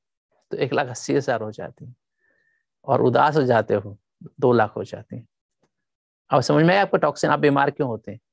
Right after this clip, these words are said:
सेल्स इसलिए बीमार हो जाती हैं क्योंकि टॉक्सिन से भर जाती हैं, पॉइजन से भर जाती हैं।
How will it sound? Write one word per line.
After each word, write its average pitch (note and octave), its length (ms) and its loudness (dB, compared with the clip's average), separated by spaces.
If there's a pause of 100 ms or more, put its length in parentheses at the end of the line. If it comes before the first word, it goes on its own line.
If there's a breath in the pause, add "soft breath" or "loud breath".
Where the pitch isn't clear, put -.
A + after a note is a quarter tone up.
(840)
सेल्स F3 360 4
इसलिए F3+ 340 6
बीमार C#3+ 300 4
हो A#2+ 100 2
जाती G2+ 340 -4
हैं G2+ 120 -16
क्योंकि A#2 200 -6
टॉक्सिन C#3+ 340 0
से D3 140 0
भर A2 140 0
जाती G#2 300 -4
हैं, - 120 -4
पॉइजन C#3 300 4
से C#3 140 -2
भर A2 160 -2
जाती F2+ 340 -10
हैं। A#2 80 -16